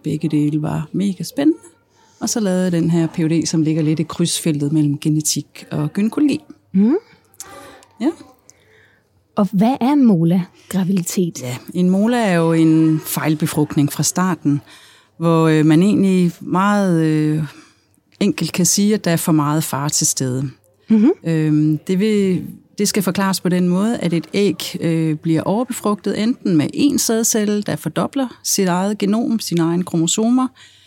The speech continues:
Speaker 1: et tomt æg, der bliver befrugtet, eller et normalt æg, der bliver befrugtet, men så med to sædceller.
Speaker 2: Ja.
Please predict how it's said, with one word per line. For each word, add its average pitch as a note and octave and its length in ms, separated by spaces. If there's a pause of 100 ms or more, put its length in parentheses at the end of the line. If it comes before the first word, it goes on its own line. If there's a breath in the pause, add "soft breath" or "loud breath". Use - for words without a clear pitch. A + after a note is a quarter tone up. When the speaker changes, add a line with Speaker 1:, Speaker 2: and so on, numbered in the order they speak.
(260 soft breath)
Speaker 1:
et F3 100
tomt - 280
æg, A3+ 220
der G3 60
bliver F#3+ 160
befrugtet, G3+ 640
eller C4+ 380
et - 440
normalt G3+ 440
æg, A#3 240
der A3 80
bliver G#3+ 160
befrugtet, A3 600
men G3+ 160
så E3+ 180
med F3+ 140
to - 280
sædceller. - 500 (400)
Speaker 2:
Ja. F#3+ 100